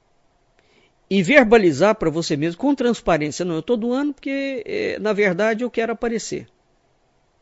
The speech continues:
Então, quando você começar a se confrontar consigo mesmo,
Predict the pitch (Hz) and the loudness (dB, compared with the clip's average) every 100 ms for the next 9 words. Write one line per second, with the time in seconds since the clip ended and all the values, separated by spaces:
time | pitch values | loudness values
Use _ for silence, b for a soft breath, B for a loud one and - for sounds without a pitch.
0 | _ _ _ _ _ _ _ _ _ _ | _ _ _ _ _ _ _ _ _ _
1 | _ _ _ _ - 240 302 277 262 233 | _ _ _ _ 2 4 2 2 0 2
2 | 202 170 - 196 185 - - 196 175 190 | 2 0 0 0 0 -4 -2 -2 -2 -4
3 | 170 147 - 190 175 160 131 165 147 147 | -4 -4 -2 -2 -2 -6 -6 -6 -4 -2
4 | 180 147 131 | 0 -2 -8